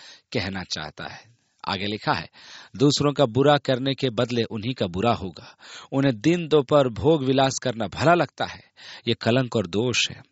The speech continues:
जब वे तुम्हारे साथ खाते पीते हैं, तो अपनी ओर से प्रेम भोज करके भोग विलास करते हैं। उनकी आंखों में व्यभिचार बसा हुआ है और वे पाप किए बिना रुक नहीं सकते। वे चंचल मन वालों को फुसला लेते हैं,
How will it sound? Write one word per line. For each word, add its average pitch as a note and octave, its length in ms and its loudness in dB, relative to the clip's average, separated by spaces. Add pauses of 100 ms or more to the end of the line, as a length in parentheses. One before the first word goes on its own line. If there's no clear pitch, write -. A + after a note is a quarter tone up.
(140)
जब G2+ 200 -4
वे A2+ 60 4
तुम्हारे A2 400 0
साथ A#2 200 0
खाते A#2 400 -2
पीते B2+ 300 -4
हैं, C#3 220 -2 (340)
तो C#3 80 4
अपनी C3 260 0
ओर C#3 200 4
से C3 180 -2
प्रेम C#3 380 -2
भोज C3 300 -2
करके A2+ 300 -4
भोग A2 300 -2
विलास G2 380 -2
करते E2+ 260 -10
हैं। - 240 -16 (340)
उनकी A#2+ 280 -2
आंखों A#2+ 320 0
में A2+ 100 -2
व्यभिचार G#2 560 0
बसा F2 300 -4
हुआ D#2+ 260 -10
है - 240 -16 (280)
और C3+ 120 6
वे C#3+ 100 6
पाप D3 360 6 (100)
किए D3+ 160 0
बिना C3 260 0
रुक C#3 260 -2
नहीं A2 160 -4
सकते। - 420 -14 (360)
वे G#2 60 -2
चंचल C3+ 460 2
मन B2 200 -2
वालों A#2+ 280 4
को A#2 120 -6
फुसला B2+ 420 0
लेते G2+ 320 -2
हैं, G2+ 240 -12